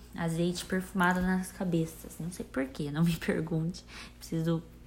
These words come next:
pesquisar sobre isso. Mas ela jogou os perfumes nos pés de Jesus e ela, e ela era uma prostituta e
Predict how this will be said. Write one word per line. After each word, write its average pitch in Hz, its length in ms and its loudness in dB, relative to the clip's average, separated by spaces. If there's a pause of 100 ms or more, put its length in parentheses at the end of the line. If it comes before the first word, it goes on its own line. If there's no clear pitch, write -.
pesquisar 170 440 0
sobre 175 280 0
isso. 190 220 0 (680)
Mas 165 680 2
ela 185 560 4
jogou 180 440 0
os 196 100 -6
perfumes 185 540 -4
nos 185 220 -2
pés 185 300 0
de 185 80 -2
Jesus 185 600 -2 (760)
e 190 140 -2
ela, 240 500 0 (600)
e 233 120 -2
ela 233 200 0
era 233 240 0
uma 240 140 -2
prostituta 226 840 0
e 226 460 4